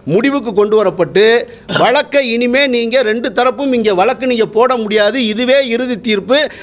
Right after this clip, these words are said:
நதிகள் அனைத்துமே அனைவருக்கும் பொதுவானது, தேசிய மக்கள் அனைவருக்கும்னு சொன்னதுக்கு பின்னாடி அதை implement பண்ண முடியாத ஒரு மத்திய அரசு,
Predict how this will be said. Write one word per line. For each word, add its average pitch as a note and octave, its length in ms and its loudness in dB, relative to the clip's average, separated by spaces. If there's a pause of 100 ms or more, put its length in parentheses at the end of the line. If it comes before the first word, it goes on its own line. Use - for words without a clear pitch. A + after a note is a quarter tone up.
நதிகள் B3+ 480 2 (100)
அனைத்துமே A#3+ 460 0
அனைவருக்கும் A#3+ 640 0
பொதுவானது, A#3+ 720 2
தேசிய A#3+ 320 0
மக்கள் A3 260 0
அனைவருக்கும்னு A3+ 600 0
சொன்னதுக்கு A3+ 480 -2
பின்னாடி F#3 640 2 (380)
அதை D#3 300 -2
implement C4 440 -2
பண்ண F#3 200 0
முடியாத E3+ 560 2
ஒரு D#3 140 0
மத்திய F#3 360 0
அரசு, F3 480 0